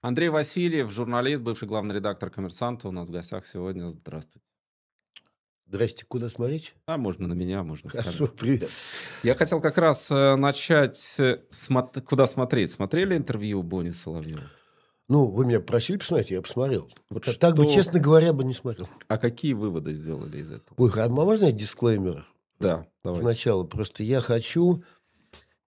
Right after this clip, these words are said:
Speaker 2: обратиться к моим бывшим, так сказать, сотрудникам по «Коммерсанту». Ну, и извиниться за то, что вот их бывший, значит, э,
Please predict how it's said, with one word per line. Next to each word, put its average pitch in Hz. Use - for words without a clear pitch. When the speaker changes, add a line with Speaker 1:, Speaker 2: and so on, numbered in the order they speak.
Speaker 2:
обратиться 117
к -
моим 117
бывшим, 113
так 98
сказать, -
сотрудникам 120
по 95
«Коммерсанту». 104
Ну, 117
и 101
извиниться 117
за 101
то, 113
что -
вот 104
их 110
бывший, 98
значит, 92
э, 92